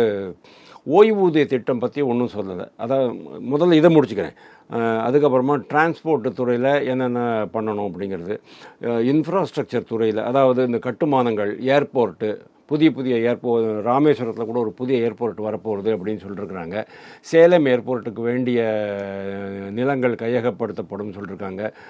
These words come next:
பரந்தூர் ஏர்போர்ட்டு மதுரை, தூத்துக்குடி, கோயம்புத்தூருக்கும் அவங்க பண்ண போறதா சொல்லிருக்கிறாங்க. Similarly ரயில்வே, ம-, இது,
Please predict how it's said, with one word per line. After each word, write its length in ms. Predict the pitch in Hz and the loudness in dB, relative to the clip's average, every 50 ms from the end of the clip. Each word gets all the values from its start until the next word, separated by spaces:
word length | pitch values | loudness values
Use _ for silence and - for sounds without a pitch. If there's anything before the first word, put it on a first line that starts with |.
| - - - | -20 -10 -2
பரந்தூர் 440 | - 131 143 151 156 151 147 147 131 | 2 2 4 4 4 4 4 4 4
ஏர்போர்ட்டு 580 | 127 123 117 98 - 127 123 107 - 139 135 - | 4 2 0 -2 -4 -6 -6 -4 -4 -6 -6 -6
மதுரை, 560 | 123 120 117 117 117 143 139 131 143 147 - | -6 -4 -4 -2 0 0 2 2 0 0 -2
தூத்துக்குடி, 540 | - 131 123 - - 120 - 127 127 147 - | -2 -6 -6 -6 -6 -8 -6 -4 -4 -4 -4
கோயம்புத்தூருக்கும் 720 | - 120 120 123 135 131 123 92 117 107 98 101 95 135 139 | -2 -2 0 0 0 0 -2 -2 -4 -4 -4 -4 -6 -4 -4
அவங்க 200 | 143 127 110 104 | -2 -2 -4 -6
பண்ண 220 | 85 110 107 113 | -6 -6 -6 -6
போறதா 340 | 110 98 104 98 90 104 110 90 98 | -6 -6 -6 -6 -4 -6 -6 -6 -6
சொல்லிருக்கிறாங்க. 600 | 101 98 90 95 85 95 87 85 82 87 90 95 - _ - - - - - - _ - | -8 -8 -8 -8 -10 -10 -10 -10 -10 -10 -10 -12 -14 _ -20 -20 -20 -20 -20 -20 _ -4
Similarly 380 | - 151 151 147 143 139 143 143 | -2 0 2 4 4 4 4 4
ரயில்வே, 720 | 123 127 135 151 151 143 156 151 143 139 135 127 123 120 117 | 4 4 4 4 4 6 8 8 8 8 8 6 4 4 4
ம-, 800 | 113 110 110 107 104 104 104 101 101 101 101 101 101 101 101 104 | 4 2 2 0 -2 -4 -4 -4 -4 -2 -4 -4 -4 -4 -6 -6
இது, 180 | 101 117 123 | -4 -2 0